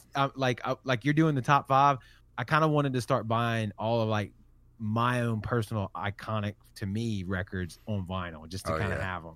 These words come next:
Speaker 1: you know, like trophies or something. You
Speaker 2: Yeah.
Speaker 1: know what I mean?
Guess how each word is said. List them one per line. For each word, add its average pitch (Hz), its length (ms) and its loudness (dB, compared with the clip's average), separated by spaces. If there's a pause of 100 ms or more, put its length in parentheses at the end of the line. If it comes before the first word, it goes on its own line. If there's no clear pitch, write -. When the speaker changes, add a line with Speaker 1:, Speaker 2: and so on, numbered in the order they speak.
Speaker 1:
you 92 80 -8
know, 90 240 -10 (160)
like 107 160 -6
trophies 107 480 0
or 90 80 -6
something. 95 340 -6
You 247 60 4
Speaker 2:
Yeah. - 120 6
Speaker 1:
know 117 40 4
what 113 80 2
I 113 60 0
mean? 117 260 -2